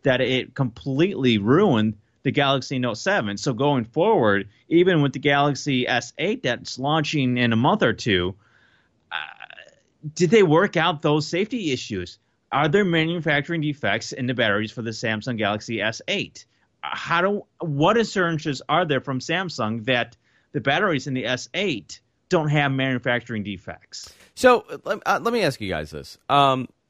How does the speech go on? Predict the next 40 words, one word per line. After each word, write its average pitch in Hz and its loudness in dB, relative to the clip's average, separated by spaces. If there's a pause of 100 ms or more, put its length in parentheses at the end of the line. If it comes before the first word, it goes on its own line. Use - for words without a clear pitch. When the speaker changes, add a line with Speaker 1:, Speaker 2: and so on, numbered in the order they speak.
(160)
Speaker 2:
I'm 143 -4
trying 180 2
to 170 4
understand 117 -4
this, - -14
so, 101 -2
uh, 67 -16 (320)
correct 127 -2
me 117 -4
if 110 -6
I'm 98 -4
wrong. 71 -6 (520)
To 135 0
me, 175 4
it 120 -4
seems 123 -4
like 87 0 (1300)
what 127 2 (280)
they 151 0
did 127 0
was 107 -2 (240)
stuff - 2
a, 120 -2
a 113 -2
battery 110 2 (560)
in 127 0
something 135 -2
that 120 2
there 127 -4
was 120 -2
not 123 4
enough 117 2
room 104 0
in, 78 -6
right? 98 -2
There 110 -4
was 104 -4
not 123 2
enough 123 -2
room 117 0